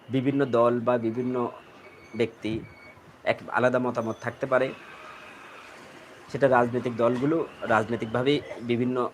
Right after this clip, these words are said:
বক্তব্য দিবে, সেটাই স্বাভাবিক। কিন্তু কিছু বাস্তবতা রয়েছে, যেটা রাজনৈতিক দল বা রাজনৈতিক নেতৃবৃন্দ তাদের বক্তব্যে সেটা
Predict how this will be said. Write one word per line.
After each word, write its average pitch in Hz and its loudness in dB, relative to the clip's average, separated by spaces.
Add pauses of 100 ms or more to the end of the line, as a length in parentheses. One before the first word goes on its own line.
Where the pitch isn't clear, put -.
(140)
বক্তব্য 110 -2
দিবে, 110 -2
সেটাই 117 -6
স্বাভাবিক। 117 -2 (2250)
কিন্তু 160 4 (2000)
কিছু 160 -4
বাস্তবতা 147 2
রয়েছে, 135 2 (360)
যেটা 120 0
রাজনৈতিক 117 2 (340)
দল 113 6
বা 123 4
রাজনৈতিক 117 0
নেতৃবৃন্দ 107 -6 (640)
তাদের 110 2
বক্তব্যে 110 -2 (680)
সেটা 117 4